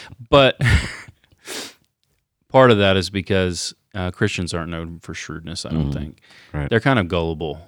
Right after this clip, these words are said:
Speaker 1: They're known for being, I think, a little bit gullible here in the
Speaker 2: Mm-hmm.
Speaker 1: West. You know, pe-, people, people, uh,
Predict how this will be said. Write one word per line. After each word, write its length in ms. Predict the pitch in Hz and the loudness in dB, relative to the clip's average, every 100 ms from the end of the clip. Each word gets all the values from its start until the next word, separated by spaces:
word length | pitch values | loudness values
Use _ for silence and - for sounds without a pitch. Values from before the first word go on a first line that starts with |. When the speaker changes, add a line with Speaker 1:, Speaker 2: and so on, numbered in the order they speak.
| 104 | -12
Speaker 1:
They're 140 | 98 | -6
known 220 | 95 92 90 | -4 -4 -4
for 100 | 82 | -8
being, 260 | 87 87 | -8 -6
I 60 | 80 | -8
think, 200 | - 85 | -10 -10
a 60 | 80 | -10
little 200 | 82 82 | -10 -10
bit 160 | 80 | -12
gullible 440 | - 71 64 64 - | -10 -10 -10 -12 -14
here 220 | 90 69 | -14 -14
in 240 | 65 76 | -8 -6
the 40 | 73 | -6
Speaker 2:
Mm-hmm. 80 | 71 | -6
Speaker 1:
West. 440 | 69 69 - - _ _ _ _ _ - _ _ _ | -10 -12 -16 -20 _ _ _ _ _ -20 _ _ _
You 60 | 87 | -8
know, 160 | 85 | -8
pe-, 160 | 82 - - | -8 -12 -10
people, 500 | - 110 98 90 87 _ _ _ _ _ _ _ | -4 -2 0 -2 -4 _ _ _ _ _ _ _
people, 420 | - 98 92 87 87 | -8 -6 -4 -2 -2
uh, 480 | 82 80 78 80 | -2 -4 -6 -8